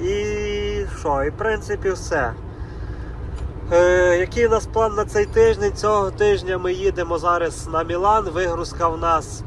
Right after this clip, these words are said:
післязавтра на десяту годину. Після цієї вигрузки ми будемо їхати на Париж. Тоді з'їжджаємо вже на Париж. Це десь, виходить, якщо ми там в середу завантажимось, то в п'ятницю ми будемо в Парижі,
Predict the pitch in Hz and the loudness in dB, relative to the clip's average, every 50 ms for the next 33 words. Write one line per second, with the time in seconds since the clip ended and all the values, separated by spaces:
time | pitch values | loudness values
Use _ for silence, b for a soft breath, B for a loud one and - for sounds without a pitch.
0 | - - 185 190 185 - - - 160 151 131 185 170 165 160 151 147 143 - 147 | -6 -2 0 0 0 0 -2 -2 -4 -2 0 2 2 2 2 2 0 -2 -4 -2
1 | 147 147 147 143 151 147 - 175 165 160 151 - - 151 139 143 151 147 156 185 | -2 -2 -4 -4 -6 -6 -2 0 0 0 0 -2 -4 -6 -6 -6 -6 -4 -4 -4
2 | 196 208 202 208 220 226 208 - - - - - - - - - - - - - | -4 -4 -2 -2 -4 -4 -4 -6 -10 -10 -10 -10 -12 -12 -12 -12 -12 -12 -12 -14
3 | - - - - B B B B B B B B - - - - 190 214 220 214 | -14 -14 -12 -12 B B B B B B B B -10 -10 -10 -6 -6 -4 -4 -4
4 | - 196 190 - - - 196 196 190 190 190 180 175 165 190 220 226 214 214 208 | -2 -2 -2 -2 -4 -6 -4 -2 0 0 2 0 0 0 0 0 0 0 0 -2
5 | 202 - - - 196 190 175 170 175 190 196 202 190 - - 180 196 190 175 185 | -4 -4 -6 -4 -4 -4 -2 -2 -2 -2 -2 -2 -2 -4 -4 -4 -4 -2 -2 -4
6 | 170 170 175 165 156 160 190 180 - 175 175 170 - 160 156 151 147 147 160 165 | -2 -2 -2 -2 0 0 -2 -2 0 -2 -4 -4 -4 -4 -4 -2 0 0 0 0
7 | 156 - - 156 151 151 147 143 135 117 113 - - - - - - - B B | 0 0 -2 0 0 0 0 0 0 0 -2 -2 -4 -4 -4 -6 -6 -6 B B
8 | B B B B B B B B - - 165 - 202 220 202 180 190 185 170 190 | B B B B B B B B -8 -8 -6 -2 -2 0 0 0 0 0 2 2
9 | 190 190 185 175 175 175 160 165 165 165 165 160 - 180 185 208 226 220 202 - | 4 4 4 2 2 0 0 0 0 0 0 0 0 0 0 2 2 0 0 0
10 | - 185 175 170 170 156 - - - - 170 165 156 175 175 175 170 - 165 - | -2 -2 -2 -2 -2 -4 -4 -6 -6 -4 -4 -2 -2 0 0 0 0 0 -2 -2
11 | - 175 165 165 160 165 160 147 - - 175 170 165 165 151 160 147 156 165 165 | -2 -2 -2 0 0 0 0 0 0 0 2 2 2 2 0 0 0 0 0 0
12 | 170 160 - 196 202 208 190 190 175 180 175 156 - - 160 147 - 170 165 170 | 0 0 2 2 2 2 0 -2 -4 -4 -6 -6 -4 -6 -6 -2 2 4 4 4
13 | 151 156 147 - - 156 151 156 147 160 165 147 151 147 151 147 147 - 170 170 | 4 0 -4 -6 -6 -4 -4 -2 -2 -2 -2 -2 -2 -2 -2 -4 -2 -2 -2 0
14 | 185 202 208 202 180 190 196 185 | 0 0 0 -2 -2 -4 -4 -6